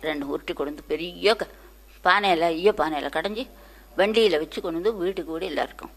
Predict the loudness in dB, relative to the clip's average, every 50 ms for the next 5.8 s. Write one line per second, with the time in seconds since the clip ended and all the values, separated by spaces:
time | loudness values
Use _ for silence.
0 | -20 -20 -20 -20 -16 -6 -4 -4 -4 -4 -6 -10 -10 -10 -10 -10 -8 -6 -4 -4
1 | -4 -2 -4 -4 -4 -6 -14 -20 -20 -20 -20 -20 -20 -20 -20 -20 -20 -20 -20 -20
2 | -18 -6 2 2 2 4 4 0 -2 -4 -4 -8 -10 -16 -20 -20 -20 -20 -20 -20
3 | -20 -20 -20 -20 -18 -6 0 4 6 6 6 6 4 4 4 4 4 6 6 6
4 | 6 6 6 4 4 0 -2 -4 2 4 4 4 4 0 -6 -10 -14 -20 -20 -20
5 | -20 -20 -20 -18 -6 0 0 0 0 0 -4 -4 -6 -8 -8